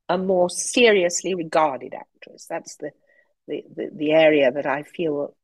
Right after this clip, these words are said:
a little bit disappointed in myself. I would like to be at the top end. And I think I'm in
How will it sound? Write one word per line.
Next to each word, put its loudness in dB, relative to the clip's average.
a -8
little -6
bit -8
disappointed -6
in -14
myself. -10
I 2
would 0
like 2
to -10
be -4
at -10
the -6
top -2
end. -6
And -8
I -2
think -8
I'm 2
in -4